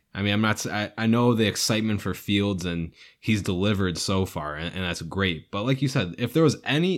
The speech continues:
if there was ever any training camp to cash in, it's this one. You know, like, you have everything that you wanna see. You got the new quarterback, the expectations for him are through the roof,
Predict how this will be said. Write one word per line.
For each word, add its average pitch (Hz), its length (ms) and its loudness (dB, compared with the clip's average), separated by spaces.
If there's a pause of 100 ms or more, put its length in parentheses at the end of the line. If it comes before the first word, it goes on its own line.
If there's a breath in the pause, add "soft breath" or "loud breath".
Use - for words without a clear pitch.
(100)
if 113 140 -8
there 120 140 -2
was 98 140 -6 (220)
ever 151 300 0
any 117 200 0
training 107 360 -2
camp 87 220 -6
to 80 80 -8
cash 95 400 -4
in, 110 280 -2 (260 soft breath)
it's - 140 -4
this 156 240 4
one. - 220 -14 (160)
You 90 140 -4
know, 98 200 0
like, 85 320 -2
you 101 160 0
have 117 500 -2 (1200 soft breath)
everything 160 440 4
that 135 60 6
you 123 120 6
wanna 113 200 2
see. 110 160 -2
You 107 80 2
got 104 140 2
the 90 80 0
new 120 200 4
quarterback, 98 840 2 (100)
the 90 400 0
expectations 101 960 0
for 92 200 -4
him 87 100 -2
are 78 80 -6
through 123 360 0
the 117 100 2
roof, 98 480 2